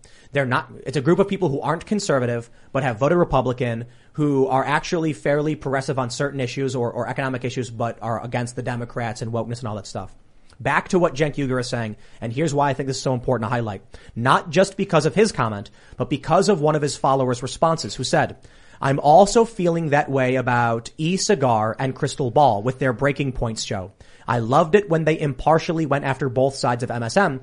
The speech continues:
but now it's just one-sided attacks and conspiracy theory, theories,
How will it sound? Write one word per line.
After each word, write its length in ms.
but 120
now 280
it's 120
just 260
one-sided 400
attacks 360
and 120
conspiracy 540
theory, 260
theories, 480